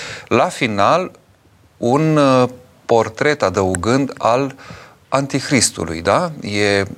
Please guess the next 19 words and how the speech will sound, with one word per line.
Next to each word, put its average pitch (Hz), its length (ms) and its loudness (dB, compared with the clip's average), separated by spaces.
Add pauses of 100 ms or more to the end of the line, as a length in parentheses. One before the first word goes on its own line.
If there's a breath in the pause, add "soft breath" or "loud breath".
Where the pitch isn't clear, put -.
(240)
această 101 1000 0
preocupare 101 800 2
și - 180 -2 (480)
foarte - 400 -2
multă 92 300 -8
lume, 95 440 -6
iată, 98 400 -6
se, - 280 -2 (480 loud breath)
se - 160 0
frământă 101 520 2
pe - 120 -4
tema 95 260 0
aceasta, 95 680 0
cum 98 200 -2
va 90 140 2
fi 131 220 -2
cu - 120 -6
venirea 95 340 -2
antichristului, 98 1000 -2